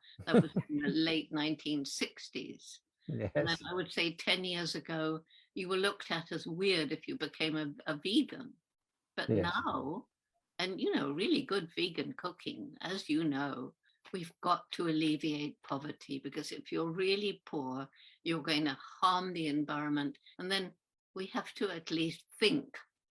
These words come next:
Speaker 1: about the growth of our populations.
Speaker 2: It's not just an ethical issue, although it is one.
Speaker 1: Yeah, and added to that, which I know is something else very dear to your heart,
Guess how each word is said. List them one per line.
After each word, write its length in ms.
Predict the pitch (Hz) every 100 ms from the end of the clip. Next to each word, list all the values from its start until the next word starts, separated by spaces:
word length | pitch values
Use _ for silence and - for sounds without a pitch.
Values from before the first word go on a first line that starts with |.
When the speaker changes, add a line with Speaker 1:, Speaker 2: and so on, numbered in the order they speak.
| _ - _
Speaker 1:
about 360 | 151 160 143 143
the 60 | 151
growth 400 | - 151 156 -
of 160 | 143 143
our 160 | 135 -
populations. 1120 | - - - 127 117 - - - - - - - _
Speaker 2:
It's 160 | - 135
not 200 | 170 208
just 200 | 190 165
an 140 | 131
ethical 440 | 135 135 156 - 120
issue, 480 | 139 143 - 98 123 - _ _ _ -
although 320 | 139 139 135
it 160 | 123
is 240 | 170 233 123
one. 340 | 107 90 156 - _ _ _ _
Speaker 1:
Yeah, 180 | - 190 - -
and 220 | 180 170 - _ _
added 400 | 190 220 262 165
to 160 | 170 165
that, 420 | 151 147 190 208 -
which 260 | 165 160
I 100 | 160
know 260 | 165 175 180
is 200 | 160 -
something 380 | 165 160 160 143
else 340 | 156 151 - - _ -
very 280 | 156 165 151
dear 300 | 175 165 147
to 200 | - 143
your 240 | 175 262 -
heart, 400 | 123 139 170